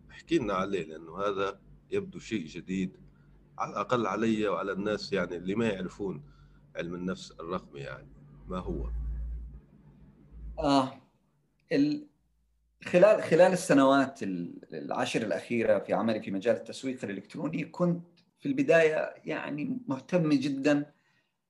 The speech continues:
Speaker 2: إن أنا أعمل بوستينج على السوشيال ميديا، وإن أنا أعرف الخوارزميات كيف شغالة في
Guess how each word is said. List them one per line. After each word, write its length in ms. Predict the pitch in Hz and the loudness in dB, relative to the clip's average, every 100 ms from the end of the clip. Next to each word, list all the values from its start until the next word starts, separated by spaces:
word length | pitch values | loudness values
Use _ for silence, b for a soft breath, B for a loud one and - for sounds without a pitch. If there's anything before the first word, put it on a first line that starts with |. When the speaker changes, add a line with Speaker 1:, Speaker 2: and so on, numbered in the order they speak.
| - 113 | -6 0
Speaker 2:
إن 120 | 127 | 4
أنا 260 | 131 131 | 4 4
أعمل 360 | 123 127 131 123 | 4 4 4 4
بوستينج 500 | 135 135 - 135 117 | 2 2 2 0 2
على 120 | 107 | 0
السوشيال 460 | 117 - 123 127 117 | -2 -4 -4 0 2
ميديا، 480 | 127 123 117 117 117 | 2 2 4 4 4
وإن 200 | 113 113 | 0 -2
أنا 460 | 113 113 117 - - | -4 -4 -6 -6 -2
أعرف 500 | 120 117 110 120 117 | 2 4 4 0 -6
الخوارزميات 880 | 110 113 - 120 120 113 117 117 | -8 -6 2 4 4 2 0 0
كيف 140 | - 107 | -6 -8
شغالة 640 | - 110 117 120 117 117 | -6 -2 2 4 2 -2
في 460 | 117 - 117 117 | -6 -6 -6 -6